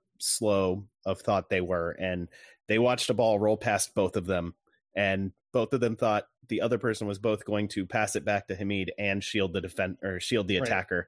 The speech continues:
Speaker 1: uh, coming on. I don't know how one person's supposed to do both of those things, especially
Speaker 2: It's
Speaker 1: when you have both of them there, but neither of them claimed responsibility for it, and the result is,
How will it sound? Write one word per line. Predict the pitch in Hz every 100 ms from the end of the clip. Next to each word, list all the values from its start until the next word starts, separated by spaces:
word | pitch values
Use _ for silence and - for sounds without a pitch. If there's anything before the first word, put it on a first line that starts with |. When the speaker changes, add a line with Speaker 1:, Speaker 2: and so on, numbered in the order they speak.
| - - - _ _ -
Speaker 1:
uh, | 101 98
coming | 110 113
on. | 110 95 - -
I | -
don't |
know | 131
how | 127 120
one | 120 113
person's | 123 117 110 -
supposed | 113 104
to | 101
do | 104
both | 87 113 117
of | 92
those | 98 95
things, | - 95 92 - - _ _
especially | - 131 113 110
Speaker 2:
It's |
Speaker 1:
when | 104
you | 104
have | 95
both | 104 104
of | 104
them | 98 101 _ _
there, | 98 90
but | 95 95
neither | 113 123 127 120
of | 104
them | 110 110
claimed | - 110 98
responsibility | 104 110 101 101 98 98 92
for | 92 101 92
it, | 90
and | 98 92 92
the | 92
result | 98 95 87 -
is, | 87 85